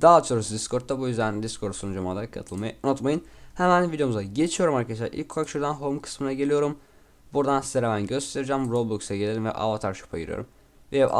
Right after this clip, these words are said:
items yapıyorum. Şuradan hemen Rocket Update işaretliyorum ve şuradan Roblox'a gelip şuna da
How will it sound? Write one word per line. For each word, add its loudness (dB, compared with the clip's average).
items -4
yapıyorum. 2
Şuradan 0
hemen -2
Rocket -6
Update -8
işaretliyorum -4
ve -6
şuradan -4
Roblox'a 0
gelip -2
şuna 0
da 2